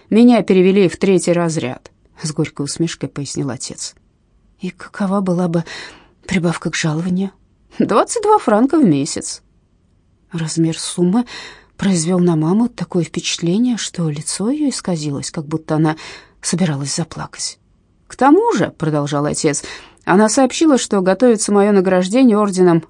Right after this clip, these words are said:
академических пальм". "Ну вот видишь, Жозеф", — воскликнула мама, — "нельзя же уволить учителя, награжденного академическими пальмами". "Зато", — возразил отец, —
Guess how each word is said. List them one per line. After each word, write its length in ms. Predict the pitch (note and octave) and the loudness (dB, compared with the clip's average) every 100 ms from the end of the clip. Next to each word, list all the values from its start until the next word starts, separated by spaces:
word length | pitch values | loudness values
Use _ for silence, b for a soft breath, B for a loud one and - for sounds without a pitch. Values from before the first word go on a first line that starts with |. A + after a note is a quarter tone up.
| - | -4
академических 840 | F3 A3 G3+ G#3 F#3 - G3 - | 0 0 2 0 0 -4 -4 -4
пальм". 340 | - - D3 - _ _ _ _ _ _ _ | -8 -8 -8 -16 _ _ _ _ _ _ _
"Ну 240 | G3+ F#3 E3+ | -4 -4 -4
вот 260 | F3 - | -8 -6
видишь, 320 | D#4 D#4 E3 | -4 -4 -4
Жозеф", — 460 | - C#4+ G3 D3+ - B B B B | 0 0 0 -2 -4 B B B B
воскликнула 540 | F3+ F#3+ - E3+ F3+ F#3+ | -2 0 0 2 4 4
мама, — 360 | E3 D3 C#3+ - - | 2 -2 -10 -4 4
"нельзя 380 | C4 A#3+ C4 | 6 6 2
же 140 | F4 A4 | 2 0
уволить 360 | E4+ G3+ F3 | 4 4 2
учителя, 460 | G#3 - E3 D#3 D3+ B B B B | -2 0 0 2 0 B B B B
награжденного 800 | A#3 A#3 A3+ G#3 F#3+ F3+ F3+ F#3+ | 6 6 4 2 2 4 4 0
академическими 600 | G3 G3+ G#3+ - - C#4 | 0 0 0 0 0 -2
пальмами". 560 | - E4+ D3+ C3+ E3+ _ _ _ _ _ | -2 -6 -4 -8 -12 _ _ _ _ _
"Зато", — 640 | - D#3+ D3 C#3 - G#3 - _ _ _ - | -4 0 0 -2 -2 -4 -6 _ _ _ -10
возразил 500 | D3 C#3 C3 C#3 C#3 | -6 -4 -6 -4 -6
отец, — 400 | C#3+ - A2 | -6 -4 -6